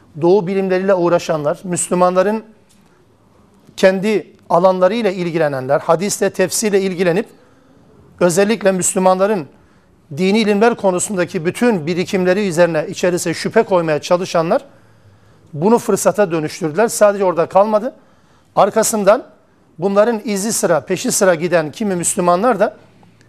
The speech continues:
onların bu söylediklerini ciddiye aldılar. Ve sonra acaba Kur'an-ı Kerim'in Tevbe suresinin bu son iki ayeti acaba sonradan mı uyduruldu?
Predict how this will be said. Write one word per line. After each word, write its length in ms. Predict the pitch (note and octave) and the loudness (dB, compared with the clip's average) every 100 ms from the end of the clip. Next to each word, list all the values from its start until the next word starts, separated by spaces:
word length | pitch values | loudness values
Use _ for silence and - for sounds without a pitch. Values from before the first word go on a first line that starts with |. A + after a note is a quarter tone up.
| _ | _
onların 400 | F#3 G3+ G#3 A3+ | 0 2 2 2
bu 80 | G#3 | -2
söylediklerini 680 | - F#3 F3+ F3 - G3+ G3 | 0 2 2 -2 -2 -2 -2
ciddiye 320 | C#3+ D3 G3 | -6 -2 2
aldılar. 360 | E3+ C#3 D3+ F#3+ - _ _ - _ _ | 2 2 -2 -2 -8 _ _ -20 _ _
Ve 100 | F3+ | -2
sonra 440 | - A#3+ G3+ G3 - _ _ _ _ _ - | 0 2 2 2 0 _ _ _ _ _ 0
acaba 320 | G3+ A3 A#3 | 2 2 0
Kur'an-ı 340 | G#3+ G3+ G#3+ | 2 2 2
Kerim'in 540 | G#3+ G#3 A3 G#3+ - - _ _ _ _ _ | -2 -2 0 -2 -6 -18 _ _ _ _ _
Tevbe 320 | - F3 G#3+ | 0 4 4
suresinin 640 | A3+ A3+ F#3+ F#3 F3+ E3 | 2 2 2 2 -2 -2
bu 80 | E3+ | -2
son 240 | - F#3+ F#3+ | 0 0 0
iki 220 | F#3 F#3 | 0 0
ayeti 220 | D#3+ F3 | 2 2
acaba 280 | E3+ F#3 F#3+ | 0 2 2
sonradan 460 | - E3+ E3 G3 | 2 0 2 2
mı 80 | G#3 | 2
uyduruldu? 460 | G3+ F#3 G3+ G3+ | -2 -2 -2 -4